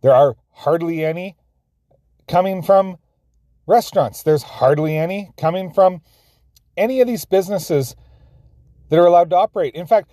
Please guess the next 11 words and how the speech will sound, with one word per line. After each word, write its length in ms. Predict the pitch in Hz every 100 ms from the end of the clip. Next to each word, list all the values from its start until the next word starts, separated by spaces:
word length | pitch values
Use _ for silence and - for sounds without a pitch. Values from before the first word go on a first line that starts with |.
| _
there 140 | 262
have 100 | 320
been 220 | 180 160 - 135
zero 720 | 127 123 254 415 165 80 - _ _
from 160 | - 175
airplanes. 720 | 147 220 - 131 113 165 - - _ _ _ _ _ _ _ _ _ _ _ _ _ _ _ _ _ _ _ _ _ _ _ _ _ _ _ _ _ _ _ _ _ -
Explain 540 | 196 - - 370 320
that 220 | 262 302 285
one 240 | 247 175
to 140 | 185 160
me. 180 | 104